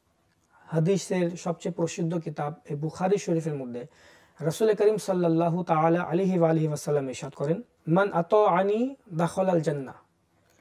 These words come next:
ওয়া মান আসানি ফাকাদ আবা।" অর্থাৎ, যে আমার আদেশকে মানল,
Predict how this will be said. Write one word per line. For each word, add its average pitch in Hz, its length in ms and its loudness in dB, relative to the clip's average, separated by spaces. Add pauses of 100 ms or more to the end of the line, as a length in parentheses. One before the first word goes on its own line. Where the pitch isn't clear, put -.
(140)
ওয়া 160 140 0
মান 190 200 2
আসানি 214 840 2
ফাকাদ 185 420 0 (100)
আবা।" 160 500 2 (1000)
অর্থাৎ, 196 380 -2 (600)
যে 202 280 4
আমার 208 300 2
আদেশকে 196 640 2
মানল, 175 440 4